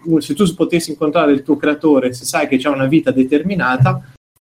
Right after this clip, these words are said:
ci proveresti ad avercela più vita. Era una, una cosa di una semplicità fondamentalmente disarmante,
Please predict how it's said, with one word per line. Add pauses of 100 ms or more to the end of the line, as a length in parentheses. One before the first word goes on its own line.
(120)
ci
proveresti
ad
avercela
più
vita.
Era
una,
una
cosa
di
una
semplicità
fondamentalmente
disarmante,